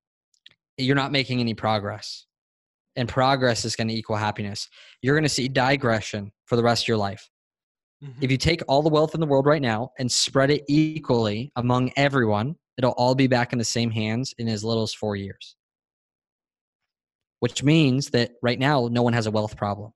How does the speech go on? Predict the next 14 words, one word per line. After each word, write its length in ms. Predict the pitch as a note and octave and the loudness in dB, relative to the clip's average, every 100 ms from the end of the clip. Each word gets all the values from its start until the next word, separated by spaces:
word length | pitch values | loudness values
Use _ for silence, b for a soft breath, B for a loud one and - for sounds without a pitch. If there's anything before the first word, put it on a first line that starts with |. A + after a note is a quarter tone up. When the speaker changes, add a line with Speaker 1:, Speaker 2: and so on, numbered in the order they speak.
| _ _ _ _ _ _ _ B2+ | _ _ _ _ _ _ _ _
Speaker 2:
No. 240 | B2+ A#2+ A#2 | -20 -16 -6
Speaker 1:
People 240 | B2 A2 A#2+ | -2 2 2
have 100 | A2+ | 0
an 100 | A2 | -2
education 640 | A2 - C3 C#3 C#3 A2+ | -4 -4 0 0 0 -2
problem. 380 | G#2 F#2+ F#2+ G2+ _ - | -2 -4 -6 -14 _ -20
Speaker 2:
Mm. 200 | A#2 A2 _ _ _ _ _ - | -20 -20 _ _ _ _ _ 0
Speaker 1:
They 100 | B2 | 2
don't 120 | C3 | 2
know 80 | B2+ | 2
how 80 | |
to 60 | A#2 | 2
do 180 | G#2+ B2+ | 2 2
things. 480 | A#2 F#2+ G2 - | 0 -6 -12 -20